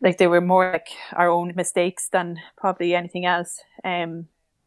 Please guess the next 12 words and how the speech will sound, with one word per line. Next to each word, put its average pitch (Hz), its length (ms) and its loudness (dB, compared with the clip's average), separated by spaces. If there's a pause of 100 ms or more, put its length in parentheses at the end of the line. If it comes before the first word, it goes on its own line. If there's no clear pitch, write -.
(680)
but 196 100 -4
that's 202 160 2
not 185 140 0
to - 60 -20
take 190 240 -4
away 185 200 -4
from 180 160 -14
Leinster. 185 300 -6
They 185 100 -4
were 180 100 -6
extremely 180 440 -6
good 180 200 -2